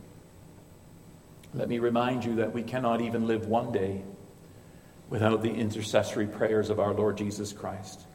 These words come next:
Have you ever wondered why the Lord Jesus tied Peter's denial with the crowing of a rooster? You ever thought about that?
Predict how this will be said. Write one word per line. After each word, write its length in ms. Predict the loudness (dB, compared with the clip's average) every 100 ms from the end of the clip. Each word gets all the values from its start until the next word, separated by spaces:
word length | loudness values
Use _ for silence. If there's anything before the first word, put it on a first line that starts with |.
| -20 -6 0
Have 120 | 2
you 80 | 2
ever 160 | 2
wondered 720 | 4 6 8 8 6 0 -6 -14 -18 -8
why 600 | 2 4 4 2 0 -2 -6 -10 -14 -18 -20 -10 2
the 80 | 6
Lord 280 | 8 8
Jesus 760 | 6 2 2 0 0 -6 -10 -14 -18 -20 -20 -20 -20 -12
tied 520 | 2 6 8 8 6
Peter's 360 | 2 4 4 4
denial 800 | 4 8 8 10 8 6 0 -4
with 160 | -4 -2
the 80 | -4
crowing 720 | -4 4 6 6 4 0 -4 -10 -14 -4
of 140 | 2 2
a 80 |
rooster? 720 | 2 2 0 0 -6 -8 -12 -14 -18 -20 -20 -20 -20 -20 -20 -20 -20 -20 -10 -4
You 80 |
ever 140 | -2 0
thought 160 | -2
about 160 | -2 -4
that? 340 | -6 -8 -14